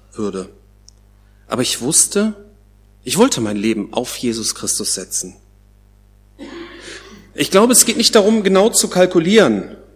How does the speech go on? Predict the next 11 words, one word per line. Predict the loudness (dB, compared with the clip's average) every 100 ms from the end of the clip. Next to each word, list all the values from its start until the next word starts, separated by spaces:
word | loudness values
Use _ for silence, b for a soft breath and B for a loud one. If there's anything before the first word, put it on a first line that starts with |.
| _ -6
wie | 2
das | 4 4
Leben | 4 6
mit | 6 4
Jesus | 0 2 2
sein | 4 4 4
wird, | 0 -6 -10 -16 _ -20 _ _
sondern | 0 2 0 -2
einfach | -4 -2 -4 -6 -10 -16 -20 _
darüber | -6 -2 0
nachzudenken. | 2 0 -2 -4 -2 -4 -6 -10 -16